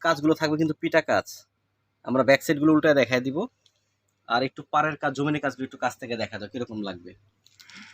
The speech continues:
আর আমাদের ভিডিওটা ভালো লাগলে অবশ্যই আমাদের চ্যানেলটা সাবস্ক্রাইব করবেন নতুন আরও ভিডিও পাওয়ার জন্য। পাশাপাশি একটু ব্যাক সাইডটা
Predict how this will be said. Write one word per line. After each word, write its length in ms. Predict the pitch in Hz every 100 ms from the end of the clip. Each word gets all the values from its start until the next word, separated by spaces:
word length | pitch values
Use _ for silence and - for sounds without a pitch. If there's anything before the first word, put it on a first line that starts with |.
| - - - _ _ _ _ _ _ _ _ _ _ _ _ _ 113
আর 60 | 127
আমাদের 160 | 139 139
ভিডিওটা 240 | 143 160 151
ভালো 100 | 151 160
লাগলে 140 | 160 147
অবশ্যই 200 | 156 160
আমাদের 140 | 151
চ্যানেলটা 200 | 156 147 -
সাবস্ক্রাইব 260 | 143 160 -
করবেন 180 | 156 160
নতুন 140 | 143 143
আরও 80 | 143 139
ভিডিও 160 | 156 156
পাওয়ার 160 | 151 147
জন্য। 140 | 156 202 277 _ _ _ _ _ _ _ _ _ _ _ _ _ _
পাশাপাশি 300 | 139 151 151
একটু 100 | 165 135
ব্যাক 100 | 135
সাইডটা 180 | 147 139